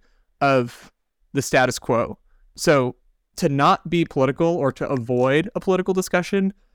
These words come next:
is just as political as stepping into it and engaging with it. Always pick a side, even if that side is, like, if you wanna side with the oil C E Os, like, that's fine. Let's have a conversation.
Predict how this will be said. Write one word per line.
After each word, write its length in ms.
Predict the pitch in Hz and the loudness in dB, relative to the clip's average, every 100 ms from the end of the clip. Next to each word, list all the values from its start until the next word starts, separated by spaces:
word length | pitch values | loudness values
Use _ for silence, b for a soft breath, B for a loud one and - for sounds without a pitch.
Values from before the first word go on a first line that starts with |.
| _ _ - | _ _ 0
is 320 | 160 - - _ - | 0 0 -12 _ -12
just 420 | 123 156 170 - - | 0 2 2 0 0
as 240 | 143 135 | 0 0
political 580 | - 123 131 110 185 - _ - | -2 -2 -2 -6 -8 -10 _ -8
as 140 | - | -6
stepping 460 | - - 143 139 120 | -4 0 0 0 -2
into 300 | 120 - 123 | -2 -2 -4
it 240 | 131 - _ _ | -6 -12 _ _
and 160 | 135 123 | -4 -2
engaging 540 | 120 113 120 123 113 | -2 0 0 0 -2
with 180 | 110 - | -4 -6
it. 180 | 71 - _ _ _ _ - | -8 -10 _ _ _ _ 0
Always 360 | 151 180 165 - | 6 6 6 2
pick 200 | 143 135 | -6 -8
a 40 | |
side, 380 | - - - - | -8 -8 -10 -4
even 220 | 196 226 | -2 0
if 120 | 285 - | 2 2
that 180 | 190 | 0
side 260 | - 185 175 | 0 2 2
is, 440 | 160 180 165 - - - - _ _ _ - | 4 2 2 -2 -10 -14 -20 _ _ _ 0
like, 200 | 156 - | 0 -2
if 140 | - | -2
you 100 | 170 | 0
wanna 220 | 156 202 | 0 0
side 320 | - 175 190 | 2 2 4
with 260 | 160 151 - _ _ _ _ - | 2 0 -2 _ _ _ _ -2
the 100 | 160 | 2
oil 220 | 151 185 | 4 4
C 260 | 196 175 147 | 2 -2 0
E 40 | |
Os, 200 | 139 139 | 0 0
like, 140 | 147 - | -4 -4
that's 320 | 175 - - - _ _ | -6 -6 -12 -14 _ _
fine. 320 | 175 208 147 | 2 2 2
Let's 160 | 123 - | -2 0
have 160 | 156 | -2
a 40 | 160 | -2
conversation. 720 | 165 139 - 143 - - | -6 -8 -4 -4 -4 -10